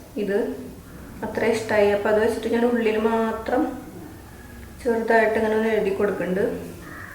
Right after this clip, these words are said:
ഇനി ഞാൻ മൈക്ക് വെച്ചിട്ടില്ല കേട്ടോ, ഞാൻ ഈ മൈക്ക് കൊണ്ടുവരാൻ മറന്നു, പിന്നെ താഴത്ത് പോകാൻ എനിക്ക് മടിയായി.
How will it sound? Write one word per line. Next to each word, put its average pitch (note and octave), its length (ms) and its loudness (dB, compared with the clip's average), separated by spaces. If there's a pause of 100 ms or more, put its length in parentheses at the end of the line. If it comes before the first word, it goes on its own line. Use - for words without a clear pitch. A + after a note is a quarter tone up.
(640)
ഇനി A#3+ 120 8
ഞാൻ B3+ 160 8
മൈക്ക് C#4+ 320 4
വെച്ചിട്ടില്ല A#3 380 6
കേട്ടോ, G3 180 2
ഞാൻ G3 360 0
ഈ G#3 60 0
മൈക്ക് G3+ 320 -2
കൊണ്ടുവരാൻ A3 460 -2
മറന്നു, G3 460 -2
പിന്നെ F#3+ 300 -2
താഴത്ത് G#3+ 280 0
പോകാൻ F#3+ 180 0
എനിക്ക് F#3+ 160 -2
മടിയായി. F#3+ 480 -4